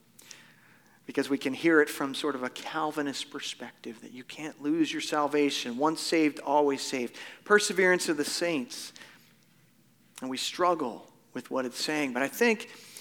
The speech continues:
we have to consider the nature of what sown seed means. The parable says that the sower sowed seed, that the word of God went out. It was either preached or,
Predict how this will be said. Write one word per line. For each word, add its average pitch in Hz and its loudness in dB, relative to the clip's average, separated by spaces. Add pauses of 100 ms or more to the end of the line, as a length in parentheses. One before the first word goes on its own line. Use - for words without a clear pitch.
(160)
we 180 0
have 185 2
to 170 0
consider 196 2
the 147 2
nature 147 -2 (1200)
of 127 -2
what 131 -2
sown 160 0
seed 143 0
means. 120 -8
The 117 -10
parable 135 -4
says 131 -2
that 127 -10
the 123 -12
sower 147 4 (180)
sowed 180 0
seed, 127 0
that 117 -10
the 139 -4
word 160 0
of 156 -4
God 139 4 (240)
went 156 0 (100)
out. 123 -4
It 113 -12
was 120 -10
either 120 -8
preached - -8
or, 120 -10